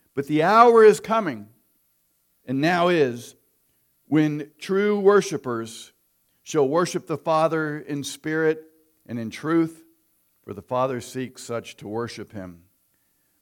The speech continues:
God is spirit, and those who worship him must worship in spirit and in truth. And this morning I want to look at three points that I think are just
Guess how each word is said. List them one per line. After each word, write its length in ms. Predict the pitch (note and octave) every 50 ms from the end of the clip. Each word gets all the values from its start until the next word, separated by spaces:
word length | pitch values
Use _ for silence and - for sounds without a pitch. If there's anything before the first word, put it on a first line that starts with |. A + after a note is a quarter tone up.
| _ _ _
God 220 | - B2 A#2+ A#2+ A#2+
is 100 | C3+ B2+
spirit, 440 | - - G3+ G#3 F3+ A#2 F2 - _ _ _ _ _ _ _ _ _ _ _ _ _ _ _ _
and 140 | - A#2 A#2+
those 240 | C3 C#3 C#3 B2+ -
who 100 | B2 B2
worship 460 | B2 C3+ D3+ D3 - - C3+ A#2+ -
him 380 | B2 A#2 A2+ A2+ G#2 G#2 G#2 - _ _ _ _ -
must 260 | A2 A#2+ A#2 A#2 -
worship 560 | G#2 B2 C3+ C3+ B2+ - A2+ G#2 - _ _ _ _ _ _ _ _ _ _ _ _ _ _ -
in 120 | A2+ A2 G#2
spirit 580 | - - - - C#3+ C3 A#2+ G#2 G2 - _ _ _ _ _ _ _ _ _ _ _ _ _ _ -
and 100 | G#2 G#2+
in 120 | G#2 G2+ F#2
truth. 400 | - - A#2 G#2+ G2 F#2 - _ _ _ _ _ _ _ _ _ _ _ _ _ _ _ _ _ _ _ _ _ -
And 140 | B2+ D3+ F3
this 180 | E3+ - -
morning 400 | E3+ G3 A#3 B3+ B3 A#3 G#3+ G3+
I 140 | F3+ F3 F3
want 340 | F3 F#3+ G3+ G3 G3+ G3+ -
to 360 | - E3+ D#3 D#3 D3+ D3 C3+ - - _ _ _ _ _ _ _ _ _ _ -
look 280 | D3+ F#3+ A3 G3+ G#3 F#3
at 360 | D#3 C#3+ C#3 - - _ _
three 380 | - F3 F#3+ G#3 G#3+ G#3+ G3+ F#3+
points 600 | - - - G#3 F#3+ E3+ D3+ C#3 A#2+ - - -
that 140 | D3 C3+
I 140 | C3+ C3+ C3+
think 260 | C3 - F#3 F3 D#3
are 80 | E3+ D#3+
just 300 | C#3+ D#3 D#3+ C3+ - -